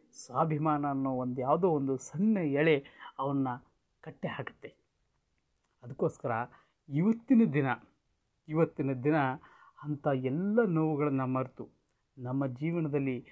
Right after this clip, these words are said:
ಬಾಲ್ಯ ಸ್ನೇಹಿತರಾದವ್ರು ಯಾರು, ಪ್ರಾಣ ಸ್ನೇಹಿತರಾದವ್ರು ಯಾರು, ಅವೆಲ್ಲವನ್ನು ಒಂದು ಸಲ ವಿಮರ್ಶೆ ಮಾಡಿಕೊಂಡು ಅಂಥ ಅದ್ಭುತವಾದ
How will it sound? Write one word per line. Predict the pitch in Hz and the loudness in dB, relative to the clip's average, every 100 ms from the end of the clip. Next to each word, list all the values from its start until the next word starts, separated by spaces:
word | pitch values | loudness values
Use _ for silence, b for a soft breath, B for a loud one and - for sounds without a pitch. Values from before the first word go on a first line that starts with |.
| B B - 139 - | B B -12 -12 -10
ಬಾಲ್ಯ | 113 170 226 | -4 0 2
ಸ್ನೇಹಿತರಾದವ್ರು | 220 175 160 147 147 143 139 135 131 | 0 0 0 0 -2 0 0 0 0
ಯಾರು, | 123 120 117 B B _ | 0 -2 -6 B B _
ಪ್ರಾಣ | 139 135 214 214 | -8 -2 -2 -2
ಸ್ನೇಹಿತರಾದವ್ರು | - 165 160 160 147 143 135 127 | 0 2 2 0 0 2 0 -2
ಯಾರು, | 120 120 110 B B - | -2 -2 -6 B B -4
ಅವೆಲ್ಲವನ್ನು | 147 143 190 233 233 208 180 165 | 0 0 2 2 4 2 0 0
ಒಂದು | 147 | -2
ಸಲ | 135 147 | 0 -2
ವಿಮರ್ಶೆ | 131 135 160 170 - | 0 0 0 -4 -4
ಮಾಡಿಕೊಂಡು | 135 131 131 135 127 120 B B B - | -2 -4 -4 -4 -2 -4 B B B -10
ಅಂಥ | 143 135 | -8 -2
ಅದ್ಭುತವಾದ | 135 - 139 147 170 185 156 143 135 | -2 -2 -6 -4 -2 -2 -2 -2 0